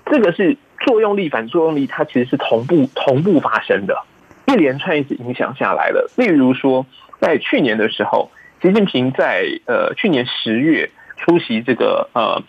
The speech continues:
抗美援朝作战七十周年大会的一个谈话的时候，在讲这个抗美援朝战争胜利，他们在大肆的去纪念这个事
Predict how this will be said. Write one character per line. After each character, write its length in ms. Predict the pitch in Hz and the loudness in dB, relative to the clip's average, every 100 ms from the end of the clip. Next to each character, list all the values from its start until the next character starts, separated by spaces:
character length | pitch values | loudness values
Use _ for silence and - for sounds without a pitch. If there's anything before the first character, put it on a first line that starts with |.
| - | -10
抗 240 | - - 135 | -4 -2 0
美 180 | 107 | -2
援 320 | 87 104 110 143 | -2 -2 -2 -2
朝 380 | - 95 104 117 _ | -2 -2 -2 -6 _
作 200 | - 139 | 0 0
战 220 | 131 131 113 | 0 -4 -4
七 140 | - 156 | -4 -4
十 160 | - | -2
周 160 | 120 131 | -2 0
年 160 | 123 110 | 0 -2
大 180 | 123 98 | -4 -4
会 300 | - - - - - - | -2 -2 -4 -12 -20 -2
的 80 | 113 | 0
一 80 | 113 | 2
个 100 | 117 | 0
谈 300 | - 90 104 | -2 -4 -4
话 280 | - 85 - | -2 -2 -4
的 120 | - | -8
时 140 | - | -4
候， 100 | 107 | -2
在 180 | 147 139 - _ - | -2 -4 -6 _ -4
讲 180 | 107 - - | -4 -2 0
这 60 | |
个 80 | 131 | 0
抗 300 | - - 131 | 0 -2 0
美 100 | 107 | 0
援 240 | 110 117 | 0 -2
朝 220 | 120 - 117 | -2 -2 0
战 180 | 127 | 0
争 180 | 117 110 113 | 0 -2 0
胜 200 | 107 107 | -2 -2
利， 100 | 104 - - - | -6 -10 -20 -4
他 80 | 131 | 0
们 100 | 131 | 2
在 80 | 127 | 2
大 340 | - - 127 - | 0 -2 -4 -2
肆 140 | 156 | -2
的 160 | 113 95 | 0 -4
去 340 | - 127 92 - _ - | -2 -4 -4 -10 _ 0
纪 140 | 226 | 2
念 260 | 156 143 117 | 2 0 -2
这 160 | 117 | -4
个 140 | 104 - | -2 -4
事 240 | - 127 | 0 -2